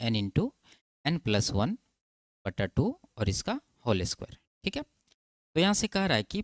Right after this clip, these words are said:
पाँच से चौदह तक का निकालना है। तो ये जो फॉर्मूला है ये कहाँ से लगता है, एक से लेके मान लीजिए एन तक है, तो यहाँ पर ये लगेगा। तो शुरू से नहीं दिया हुआ है, तो हम लोग क्या करेंगे, देखिए, यहाँ से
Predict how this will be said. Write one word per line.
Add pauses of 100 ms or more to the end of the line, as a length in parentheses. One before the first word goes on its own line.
पाँच
से (320)
चौदह
तक
का
निकालना
है। (580)
तो
ये
जो
फॉर्मूला
है
ये
कहाँ
से
लगता
है,
एक
से
लेके
मान
लीजिए
एन
तक
है, (320)
तो
यहाँ
पर
ये
लगेगा।
तो
शुरू
से
नहीं
दिया
हुआ
है,
तो
हम
लोग
क्या
करेंगे,
देखिए,
यहाँ
से